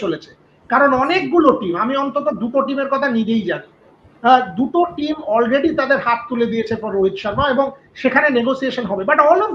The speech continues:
this ওয়ার্ল্ড কাপের পর অবধি, এখন হবে না, because ওনার এন্টায়ার ফোকাস, মানে এই প্রথমে লাস্ট ম্যাচটা মুম্বাই খেলে নেওয়ার পরে এন্টায়ার ফোকাস, ভারতীয় দল বোধহয় চব্বিশে মে চলে যাচ্ছে, চব্বিশে মে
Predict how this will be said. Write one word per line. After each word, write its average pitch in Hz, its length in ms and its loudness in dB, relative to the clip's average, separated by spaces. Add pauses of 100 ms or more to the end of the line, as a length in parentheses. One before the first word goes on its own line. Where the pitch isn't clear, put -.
this 247 140 2 (380)
ওয়ার্ল্ড 277 300 2
কাপের 320 240 0 (120)
পর 233 200 2 (100)
অবধি, 156 240 -8 (140)
এখন 240 340 0
হবে 190 220 -2
না, 170 140 -6 (400)
because 240 260 4
ওনার 320 260 0
এন্টায়ার 285 580 0
ফোকাস, 214 380 -2
মানে 233 160 0
এই 240 120 -2 (260)
প্রথমে 277 340 2
লাস্ট 233 360 2
ম্যাচটা 262 320 -4
মুম্বাই 247 320 -2
খেলে 220 300 -4
নেওয়ার 269 260 -2
পরে 233 240 -4 (120)
এন্টায়ার 320 680 0
ফোকাস, 254 240 -4
ভারতীয় 233 320 -4
দল 247 160 -2
বোধহয় 247 260 0 (280)
চব্বিশে 269 600 -2
মে 254 160 -4 (140)
চলে 226 180 0
যাচ্ছে, - 360 -6 (500)
চব্বিশে 320 520 0
মে 285 160 -2